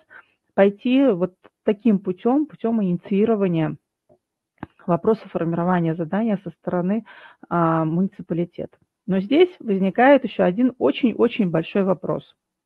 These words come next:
Это вопрос цены. А, потому что государственный муниципальный заказ обеспечивается бюджетом. Это бюджетные деньги. И, естественно, государственные структуры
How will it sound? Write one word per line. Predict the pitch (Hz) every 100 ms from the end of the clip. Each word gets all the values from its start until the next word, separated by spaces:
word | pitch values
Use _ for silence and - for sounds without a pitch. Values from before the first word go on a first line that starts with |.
| _ _ _ _ _ _ - _
Это | 226 240
вопрос | 208 185 214 - -
цены. | 202 190 170 147 _ _ _ _ - - - - -
А, | 190 185 180 180 -
потому | - 196 208 262
что | - 226 202 180 -
государственный | - 180 185 233 254 - 208 190 - - -
муниципальный | 208 208 - 214 208 175
заказ | 180 180 240 339 - -
обеспечивается | - 160 - 214 254 - 214 196 202 160
бюджетом. | 185 156 196 170 - 151 _ _ _ _ - -
Это | 226 240
бюджетные | 190 180 220 233 190
деньги. | 180 185 165 156 185 - _ _ - -
И, | -
естественно, | 196 202 254 302 - 269 208
государственные | 175 196 170 214 254 - 247 226
структуры | - 226 - - 165 180 311